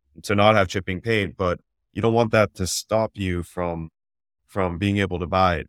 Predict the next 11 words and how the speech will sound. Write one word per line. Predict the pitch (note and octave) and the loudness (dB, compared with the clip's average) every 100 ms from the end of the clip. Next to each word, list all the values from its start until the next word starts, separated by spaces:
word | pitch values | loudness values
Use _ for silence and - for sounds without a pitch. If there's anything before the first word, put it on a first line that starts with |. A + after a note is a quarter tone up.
| - | -10
So | - F#2+ | -4 -2
a | D2 F2+ | -2 2
lot | G2+ G#2 | 2 2
of | |
times | F#2+ A2+ G#2 E2 - _ _ _ _ _ | -2 -4 -4 -6 -16 _ _ _ _ _
sellers | - A2 C#3 C3 G2 F2 - _ _ _ | -6 -2 0 0 -2 -4 -10 _ _ _
don't | - G#2 F#2+ | -4 -2 2
like | G#2+ G#2+ | 2 2
F | - F2 - | 0 -2 -6
H | D#2 | -10
A, | D#2+ D#2 | -10 -10